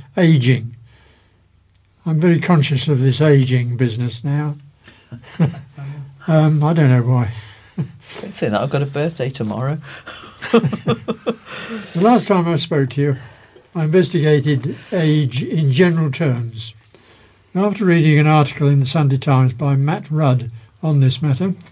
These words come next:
Speaker 1: I'm tempted to delve into this subject on a slightly more personal basis. You write, remember that at ninety years of age, I was counted in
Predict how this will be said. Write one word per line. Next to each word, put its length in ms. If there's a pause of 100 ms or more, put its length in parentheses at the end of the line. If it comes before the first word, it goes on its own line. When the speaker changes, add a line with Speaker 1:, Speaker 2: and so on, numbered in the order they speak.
(720)
Speaker 1:
I'm 140
tempted 440
to 100
delve 400
into 220
this 220
subject 420
on 120
a 60
slightly 400
more 200
personal 500
basis. 600 (1120)
You 120
write, 300 (460)
remember 480
that 220
at 140
ninety 380
years 260
of 100
age, 280
I 140
was 180
counted 460
in 380